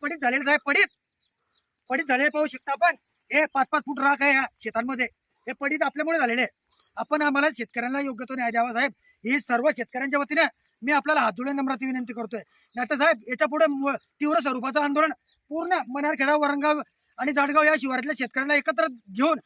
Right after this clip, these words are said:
आम्ही तीव्र स्वरूपाचं आंदोलन आपल्या गेट समोर करणार आहोत. साहेब,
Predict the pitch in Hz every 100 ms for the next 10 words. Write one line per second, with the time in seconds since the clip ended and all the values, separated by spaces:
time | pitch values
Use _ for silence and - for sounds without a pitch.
0 | _ _ 247 302 330 339 285 262 247 277
1 | 294 294 320 285 _ _ 233 - 311 294
2 | 311 254 285 277 269 262 220 - _ _
3 | - - _ 262 294